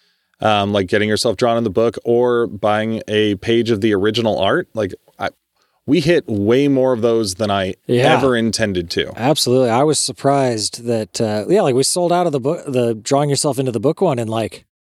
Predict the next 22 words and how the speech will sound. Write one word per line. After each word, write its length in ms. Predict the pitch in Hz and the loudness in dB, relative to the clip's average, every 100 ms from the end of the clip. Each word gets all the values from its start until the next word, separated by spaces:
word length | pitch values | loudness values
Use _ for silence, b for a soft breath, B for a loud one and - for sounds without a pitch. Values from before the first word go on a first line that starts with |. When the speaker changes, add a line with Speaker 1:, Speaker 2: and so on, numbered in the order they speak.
| _ _ | _ _
Speaker 2:
within, 240 | 127 127 127 | 0 2 2
like, 160 | 117 | 0
a 80 | 104 | -2
week 260 | 95 160 - | 0 0 0
or 80 | - | -2
two. 300 | - 69 - | -4 -8 -4
Speaker 1:
Yeah, 220 | 104 95 - _ | -2 -2 -4 _
it 120 | 117 | 2
was 160 | 123 - | 2 2
quick. 400 | - 98 - - _ | 0 0 0 -10 _
Speaker 2:
And 240 | 135 127 139 | 0 0 0
I 120 | 135 | 0
remember 260 | 131 139 120 | 2 2 2
thinking, 360 | 117 120 98 - | 0 0 -2 -10
"Wow, 260 | - 143 175 | -2 0 2
we 320 | 117 135 95 - _ _ - | 2 0 -2 -10 _ _ -14
underpriced 640 | 101 92 127 - 151 170 - | -10 -2 -2 0 -2 -2 -4
that." 220 | 71 - - | -10 -12 -10
<laughs> 1040 | - - 156 - 135 131 - 226 - 220 - | -8 -2 -2 0 0 2 2 2 2 0 0
Speaker 1:
<laughs> 0 | |
Speaker 2:
Apparently. 640 | 202 233 175 139 131 | 0 0 -2 -2 0
<laughs> 40 | 160 | -2